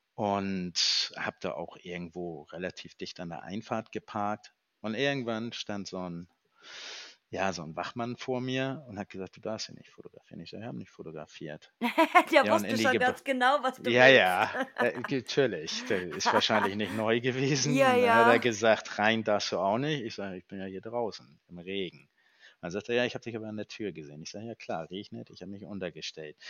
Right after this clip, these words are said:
Speaker 2: <laughs>
Speaker 1: Und mit dem bin ich auch ins Gespräch gekommen. Meistens ist es so, wenn man sich dann unterhält, dann ist es ganz nett und irgendwann tauen die auch auf und dann sagt er: „Ne, mal
Speaker 2: Mhm.
Speaker 1: unter uns,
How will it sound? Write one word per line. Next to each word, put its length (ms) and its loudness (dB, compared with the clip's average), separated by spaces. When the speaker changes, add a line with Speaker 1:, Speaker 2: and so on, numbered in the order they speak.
Speaker 2:
<laughs> 220 -2
Speaker 1:
Und 220 -2
mit 160 -4
dem 240 6
bin 140 4
ich 140 -2
auch 180 2
ins 160 -6
Gespräch 400 -10
gekommen. 360 -14
Meistens 360 -2
ist 80 -8
es 100 -6
so, 160 -8
wenn 120 -6
man 100 -8
sich 160 -12
dann 160 -10
unterhält, 920 -4
dann 180 -12
ist 160 -14
es 160 -12
ganz 320 -14
nett 360 -8
und 300 -14
irgendwann 440 -14
tauen 280 -12
die 120 -12
auch 140 -12
auf 280 -8
und 60 -8
dann 100 -10
sagt 180 -18
er: 80 -12
„Ne, 280 -6
mal 80 -8
Speaker 2:
Mhm. 20 -6
Speaker 1:
unter 340 -8
uns, 440 -4